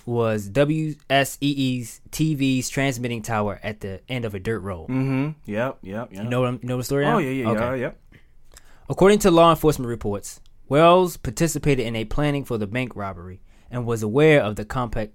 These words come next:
Speaker 1: the complex plot. Upon arriving the television tower, Wells found out, found that the plot had changed and learned that the bomb was real. So they planted a bomb on this guy's neck.
Speaker 2: Uh-huh.
Speaker 1: If you, I know you guys know the story.
Speaker 2: Yeah.
Speaker 1: He
Speaker 2: And
Speaker 1: thought the
Speaker 2: he
Speaker 1: bomb
Speaker 2: thought it
Speaker 1: was
Speaker 2: was
Speaker 1: fake,
Speaker 2: fake.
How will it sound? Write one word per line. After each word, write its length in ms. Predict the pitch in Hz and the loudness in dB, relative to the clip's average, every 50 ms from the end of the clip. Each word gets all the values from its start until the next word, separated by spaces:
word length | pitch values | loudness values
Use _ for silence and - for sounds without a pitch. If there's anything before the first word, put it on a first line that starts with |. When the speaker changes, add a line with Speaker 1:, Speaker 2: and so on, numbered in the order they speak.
| - | -14
Speaker 1:
the 80 | - 110 | -14 -10
complex 520 | - - 143 143 135 - 123 117 - - | -2 0 0 0 2 0 -2 -2 -4 -6
plot. 260 | - - 104 80 - - - - - - - - - - - - | -8 -8 -8 -8 -8 -12 -20 -20 -20 -20 -20 -20 -20 -20 -18 -14
Upon 340 | - 110 - - 156 151 143 | -10 -2 0 2 2 2 2
arriving 460 | 131 123 139 151 160 160 170 170 170 | 0 2 4 4 4 4 2 -2 -2
the 180 | 165 147 135 - - - - | -2 -2 -2 -2 -8 -16 -4
television 460 | - 147 139 135 123 120 113 104 101 | 0 2 2 2 2 0 -2 -4 -6
tower, 400 | 98 - 95 90 90 90 90 92 - - _ _ _ _ _ - | -8 -8 -10 -10 -10 -12 -12 -14 -18 -20 _ _ _ _ _ -4
Wells 280 | 123 131 147 160 151 | 2 4 4 4 4
found 220 | - 143 131 127 123 | 2 0 0 2 2
out, 260 | 117 113 113 107 - _ _ _ _ _ _ - - | 2 2 0 -2 -6 _ _ _ _ _ _ -20 -10
found 320 | - - 139 135 131 127 | -2 0 0 0 2 0
that 100 | 120 107 | -2 -2
the 80 | - 104 | -4 -6
plot 460 | - - 151 147 151 160 160 - - - - | -4 2 4 6 6 6 6 2 -2 -10 -12
had 240 | - 127 110 107 - | -6 -4 -4 -4 -4
changed 460 | - - 143 139 139 139 139 131 - | -4 -2 0 0 2 0 0 -2 -4
and 140 | - 110 110 | -6 -6 -4
learned 200 | 117 120 117 110 | -4 -4 -4 -4
that 100 | 104 92 | -6 -6
the 80 | 110 | -8
bomb 360 | 98 92 117 120 123 123 120 107 | -4 -2 0 0 0 0 0 -2
was 160 | 104 - 95 | -4 -6 -8
real. 200 | 92 87 85 82 | -12 -12 -10 -10
So 320 | - - 110 104 95 87 - - - - - - - _ - - - - - - _ - - | -6 -4 -4 -4 -4 -6 -10 -16 -20 -20 -20 -20 -20 _ -20 -20 -20 -20 -20 -20 _ -8 -4
they 160 | 110 107 107 | -4 -2 0
planted 280 | - - 120 120 127 139 | 0 0 0 2 2 2
a 20 | |
bomb 260 | 127 123 113 107 98 92 | 2 2 2 2 0 -4
on 60 | 90 | -6
this 140 | 90 90 90 | -8 -8 -8
guy's 280 | 87 85 92 98 98 | -8 -8 -6 -6 -8
neck. 300 | 92 87 82 82 - - - | -8 -10 -12 -14 -14 -10 -8
Speaker 2:
Uh-huh. 340 | 113 113 110 117 117 117 113 | -8 -6 -6 -6 -6 -4 -6
Speaker 1:
If 120 | 104 95 | -6 -4
you, 140 | 104 107 104 90 | -4 -6 -6 -4
I 40 | 98 104 | -4 -4
know 100 | 104 101 | -4 -4
you 120 | 104 107 | -4 -2
guys 220 | 104 101 98 98 | -2 -2 -2 -2
know 100 | 104 101 | -4 -6
the 80 | 95 104 | -6 -6
story. 360 | - - - 90 85 85 82 - | -8 -8 -8 -8 -10 -10 -12 -10
Speaker 2:
Yeah. 280 | 107 113 117 104 87 - | -8 -8 -6 -8 -8 -8
Speaker 1:
He 100 | - 110 | -10 -2
Speaker 2:
And 60 | 107 | 4
Speaker 1:
thought 160 | 139 143 143 | 4 6 6
the 60 | 143 - | 4 4
Speaker 2:
he 40 | |
Speaker 1:
bomb 120 | - 135 147 | 4 4 4
Speaker 2:
thought 80 | 131 | 4
it 20 | 120 | 2
Speaker 1:
was 120 | 117 - | 0 -2
Speaker 2:
was 40 | - | -4
Speaker 1:
fake, 320 | - 156 131 113 90 78 - | -2 -2 -2 -2 -4 -8 -14
Speaker 2:
fake. 60 | - | -20